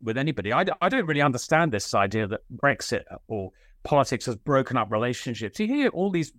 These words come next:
stories about, "I've lost so many friends because of Brexit." Well, they weren't really your friends, were they? I mean, you can, you can reach out and, uh,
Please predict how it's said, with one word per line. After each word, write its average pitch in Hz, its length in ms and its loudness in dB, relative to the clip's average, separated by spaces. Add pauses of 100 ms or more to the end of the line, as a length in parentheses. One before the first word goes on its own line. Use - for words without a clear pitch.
(120)
stories 165 440 2
about, 110 180 -2
"I've 120 200 0
lost 127 260 0
so 127 140 0
many 110 160 -2
friends 131 380 -2
because 104 200 -10
of 101 100 -6 (180)
Brexit." 117 400 -2
Well, 131 240 0 (460)
they 185 100 2
weren't 208 240 4
really 117 240 2
your 92 120 0
friends, 104 420 -2
were 98 100 0
they? 113 140 0
I 127 60 -2
mean, 143 140 0
you 170 100 0
can, 151 200 0
you 170 100 -2
can 101 160 -6
reach 98 260 0
out 98 240 4
and, 101 260 -2
uh, 101 200 0